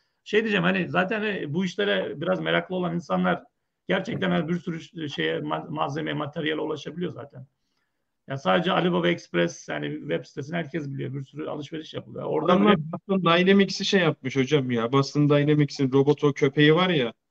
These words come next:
Speaker 1: Evet,
Speaker 2: Onu
Speaker 1: onu
Speaker 2: yapmış, Alibaba'da falan satıyorlar.
Speaker 1: satılıyor, evet,
Speaker 2: Almışlar
Speaker 1: evet.
Speaker 2: üstüne işte roket atar R P G takmışlar bir tane ya. <laughs>
Speaker 1: Evet,
Speaker 2: Yani
Speaker 1: satılıyor. Evet. Ee, hatta bayağı da pa-, pahalı. Ee,
Speaker 2: Tabii canım ya, ne olsun yani.
Speaker 1: Hatta
Speaker 2: Hani
Speaker 1: ben, ben bir u-, bir-, birkaç, e, ay oldu, belki birkaç ay oldu, evet.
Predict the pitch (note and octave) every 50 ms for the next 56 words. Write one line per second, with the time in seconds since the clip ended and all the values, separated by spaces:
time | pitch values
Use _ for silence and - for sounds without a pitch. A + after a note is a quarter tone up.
0 | D#3 E3 F#3 F3+ C#3+ - C#3 D3 D#3+ D#3 D3 C#3+ D3 F3+ F#3 E3 D#3 D#3 D#3 D3
1 | D3+ D3+ D#3 D3 D#3 D#3 D#3 D3 D3+ D3+ D#3+ E3 D3+ C3+ - C#3+ C#3 C3+ - E3+
2 | E3+ E3+ D#3+ D3 C3+ F3 F#3+ F#3+ E3+ C#3 B2+ C#3 D3 D3 C#3 C#3+ D#3+ - C#3 -
3 | - E3+ D#3+ D#3+ D#3+ C#3+ E3+ F3 F3 E3+ D#3+ D#3 - F#3 F3+ D#3 D#3 D3+ F3 E3+
4 | E3 F#3 E3+ G3 F#3+ E3+ D#3+ D#3+ D#3+ - F3+ E3 E3 G3 G3 G#3+ G3+ G3+ - -
5 | G3 - G#3 G3 F#3 F#3+ G3 G3 G3 F3+ F3 D#3 E3+ D#3 - C4 B3+ - - -
6 | - _ - G#3+ - - D#3+ E3 F#3 F3+ F#3+ F3+ E3 D#3+ D#3 D#3 F3 F#3+ F#3 D#3+
7 | C3+ - - B2+ C3+ D3+ D3+ D3 C#3 - - _ - - - - - A#2 - -
8 | - - - D3+ C#3 - G3 F#3+ E3+ D3 D#3 D#3+ E3+ F3+ F#3 F#3 - - D#3+ D#3
9 | D#3 D#3 D#3 D3+ D#3 F3 F#3 D3+ A2+ - - _ _ _ - G3 F3 C#3 B2 A#2+
10 | B2 B2 B2 A#2+ A#2+ B2 - C#3 D3 F3+ F#3 A3+ B3 A#3+ G#3+ G3+ G3 G3+ G3+ F#3+
11 | G3 A3 A#3+ B3 A#3+ G#3+ - G#3 G3 F#3+ F#3 - - A#3+ - G#3+ D#3+ G3+ F3+ -
12 | - F3 F3 - A3 A3 D#3 D3+ G3 G#3+ A3+ G#3+ F#3 D#3 F3+ F#3+ G#3 A3 G#3+ F#3
13 | F#3 A3 A#3 - F#3+ G3 C4 B3 F3+ E3+ F3 F3 F3 E3+ E3+ E3+ E3+ E3+ D#3+ D#3
14 | D3+ D#3+ D3 - G3+ G3 F3+ - - - E3+ E3 E3 D#3+ - D#3 E3+ F3+ E3+ D3
15 | C#3 D#3 D#3+ C#3+ - D#3+ C#3+ D3 C#3+ D3 C#3+ - E3 - - E3 D#3 D#3 D#3+ D#3
16 | D3+ C#3+ C3+ C3 C3